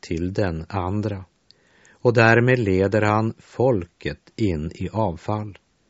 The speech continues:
Och förr eller senare kommer syndens konsekvens oundvikligt. Vers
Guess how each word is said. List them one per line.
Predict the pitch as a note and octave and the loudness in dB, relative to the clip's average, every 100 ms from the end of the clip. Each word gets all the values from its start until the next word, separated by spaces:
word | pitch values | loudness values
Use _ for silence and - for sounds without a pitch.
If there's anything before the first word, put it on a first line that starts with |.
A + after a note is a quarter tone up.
| _ _ _ _ _ | _ _ _ _ _
Och | E2+ D#2 - | -8 -8 -12
förr | _ A2 A2+ C3 C3+ | _ 2 4 4 0
eller | A#2+ G2 G2 - | 0 0 0 -2
senare | - C#3 F#2 D#2 E2 E2 D2+ - _ - | -2 0 0 0 -4 -6 -8 -12 _ -2
kommer | F#2+ F#2 F#2 G2+ | 0 2 0 -2
syndens | - - - F#2+ G2+ G2+ G#2+ G#2+ - - | -8 -8 -4 -2 -2 -2 -2 -2 -8 -18
konsekvens | - F#2+ G2+ - A#2 - A2 B2+ D2+ C#2+ - - _ _ - | -6 -2 -2 -2 -6 -4 -4 -2 -4 -10 -14 -20 _ _ -2
oundvikligt. | A#2 B2+ C3 B2 - G2 F2+ F#2+ F#2 - F2 E2 F2 - F#2+ F2+ _ _ _ _ _ _ | 0 0 -2 -8 -8 -4 -2 -2 -4 -10 -10 -10 -10 -12 -12 -12 _ _ _ _ _ _
Vers | - F#2 G2 - | -4 0 0 -4